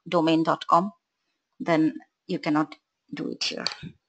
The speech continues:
And if you are, um, uh, doing a data migration, or if you're migrating the data,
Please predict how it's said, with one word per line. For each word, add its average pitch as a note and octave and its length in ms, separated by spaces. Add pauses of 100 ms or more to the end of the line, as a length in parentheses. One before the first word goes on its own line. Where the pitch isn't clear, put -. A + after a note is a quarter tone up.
(4000)
And G#3 140
if G#3 140
you G#3 160
are, A3 320
um, F#3+ 120
uh, E3+ 280
doing F#3 320
a F3+ 60
data F3 220
migration, E3 640
or F#3+ 120
if E3 100
you're E3+ 100
migrating E3 560
the F#3 140
data, F3+ 420